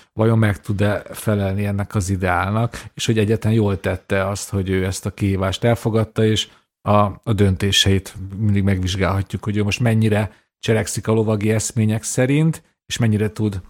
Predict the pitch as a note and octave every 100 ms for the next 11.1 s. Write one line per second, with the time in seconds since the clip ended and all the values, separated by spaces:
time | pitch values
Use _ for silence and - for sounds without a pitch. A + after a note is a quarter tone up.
0 | _ - - - - _ - G#2+ - G#2+
1 | F#2+ - F#2+ F#2+ F2+ F2 B2 G#2 A#2+ A#2
2 | G2+ A#2+ A#2 C#3 C3 C#3 B2+ - _ _
3 | B2+ A#2 - - B2+ A#2+ C#3+ B2+ A2+ A2+
4 | A#2+ A2 B2 B2 B2+ C3+ C3+ D3+ D3+ -
5 | _ _ C#3 C#3 - A2+ - A2+ G#2+ G2+
6 | G2 G2+ F#2+ G#2 G2 G2 - F#2+ F2+ F2+
7 | - _ _ - A2+ A#2 A2+ A2+ A2 G#2+
8 | A#2 A#2 G#2+ G#2+ G#2 G2 - G#2 - G2+
9 | G2 - G2+ - G#2 G#2 G2 - G#2+ G#2+
10 | - F#2+ G#2+ F#2+ F#2+ G2 G2 F#2+ - G2+
11 | F#2+